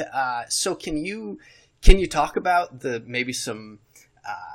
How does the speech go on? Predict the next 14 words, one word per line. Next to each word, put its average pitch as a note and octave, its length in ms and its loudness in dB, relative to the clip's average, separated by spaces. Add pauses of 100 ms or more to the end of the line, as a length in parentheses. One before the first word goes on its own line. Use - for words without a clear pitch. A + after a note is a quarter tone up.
(720)
examples B2+ 600 0
that C#3 240 2
you've B2 240 -6
seen, E3 520 -2
or B2+ 300 2
who C3+ 340 0
your E3 180 4
stereotypical C#3+ 1160 2
person C3+ 600 -4
that A2 280 0
might B2+ 300 0
start C#3 280 4
a A#2+ 40 -2
business B2 640 -2